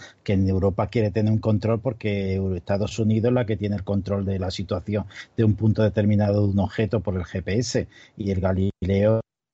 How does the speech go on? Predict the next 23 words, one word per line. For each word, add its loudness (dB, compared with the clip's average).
pues 2
dentro 0
de 2
poco -2
tiempo 0
ya -2
prácticamente -2
está, -2
está -2
casi, -6
casi, -6
casi -6
listo, 0
afortunadamente, 0
y -4
se -4
está -2
invirtiendo 0
un 4
dinero 2
importante 0
en 4
ello, 2